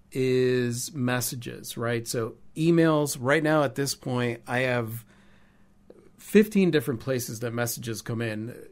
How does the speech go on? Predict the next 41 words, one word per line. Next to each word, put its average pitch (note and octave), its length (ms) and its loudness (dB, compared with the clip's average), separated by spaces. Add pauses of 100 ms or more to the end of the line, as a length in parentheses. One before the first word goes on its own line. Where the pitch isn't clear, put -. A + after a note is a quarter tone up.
on A2+ 200 -6
YouTube, D3 720 2
uh, A2+ 600 -4
via A2+ 360 -6
email D#3+ 520 2
and A#2+ 140 -4
all A#2+ 140 0
this A2+ 160 -4
stuff, A2+ 260 -8
right? B2+ 220 0
So C#3 160 0
it's B2+ 160 -2
like, B2 420 -2 (440)
there, D3 720 4
when C#3+ 280 -2
you C#3+ 140 2
find D3+ 340 0
yourself G3 460 0
in C#3+ 80 0
a B2+ 60 0
place C3 720 0
where B2+ 160 0
next B2 260 -2
thing E3 140 2
you C#3+ 120 2
know, C3 220 0
the A#2 120 -4
things C#3 320 -4
you're B2+ 120 -2
doing B2 360 0
are A2 120 -2
causing D3 500 -4
you C3 100 0
to A#2 80 -2
spend B2+ 300 -4
a A#2+ 80 -2
lot A#2+ 380 2
of C3+ 340 -2
time C3+ 600 -2
managing D3+ 920 0
stuff - 540 -4